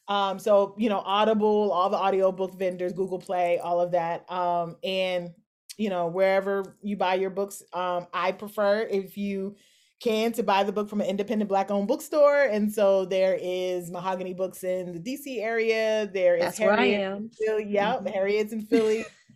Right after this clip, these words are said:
Speaker 1: Um, we're near
Speaker 2: Mm-hmm.
Speaker 1: me, and, um, uh,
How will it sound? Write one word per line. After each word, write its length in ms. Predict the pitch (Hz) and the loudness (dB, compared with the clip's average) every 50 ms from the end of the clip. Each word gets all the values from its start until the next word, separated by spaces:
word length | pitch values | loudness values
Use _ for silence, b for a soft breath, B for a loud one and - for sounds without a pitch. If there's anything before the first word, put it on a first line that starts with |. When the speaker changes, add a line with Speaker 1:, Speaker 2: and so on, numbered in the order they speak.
| - 226 | -8 -4
Speaker 1:
Um, 220 | 196 196 190 185 185 | -2 -2 -2 -2 -2
we're 160 | 190 190 190 | -2 -2 -2
near 220 | 196 202 208 214 220 | 0 -2 -2 0 -2
Speaker 2:
Mm-hmm. 20 | |
Speaker 1:
me, 560 | 233 214 214 226 226 233 233 233 233 226 214 - | -2 -4 -4 -4 -6 -6 -6 -6 -4 -6 -6 -4
and, 360 | 190 196 196 196 190 190 185 - | -4 -4 -2 -2 -2 -4 -6 -4
um, 600 | - 190 190 190 190 185 185 185 185 190 190 190 _ _ _ _ _ _ _ _ _ _ 180 | -2 -2 0 0 0 0 0 -2 -4 -6 -8 -12 _ _ _ _ _ _ _ _ _ _ -8
uh, 480 | 180 175 175 170 170 170 170 170 160 | -6 -6 -6 -4 -4 -4 -4 -6 -6